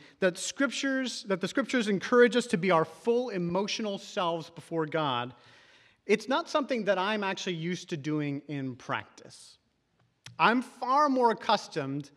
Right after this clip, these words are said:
to bottling up my anger and trying to process things logically. I can remember some of my most emotional prayers,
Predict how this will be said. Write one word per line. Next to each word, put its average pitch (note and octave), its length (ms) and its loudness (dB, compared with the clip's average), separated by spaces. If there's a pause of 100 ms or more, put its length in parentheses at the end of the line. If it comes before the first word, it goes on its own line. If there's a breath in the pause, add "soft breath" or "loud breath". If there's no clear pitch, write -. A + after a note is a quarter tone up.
(440 soft breath)
to F#3 200 4
bottling A3 480 6
up A#3 140 2
my G#3 100 2
anger G3+ 680 2
and D#3+ 180 -4
trying G3+ 300 -2
to F#3+ 80 -4
process F3+ 720 -4
things D#3 520 -6
logically. F#3 640 -2 (680 soft breath)
I F#3+ 120 8
can A#3 160 8
remember A#3+ 340 8
some A3+ 180 0
of A3 60 4
my G3+ 140 4
most G3+ 320 2
emotional E3+ 800 0
prayers, F3 760 2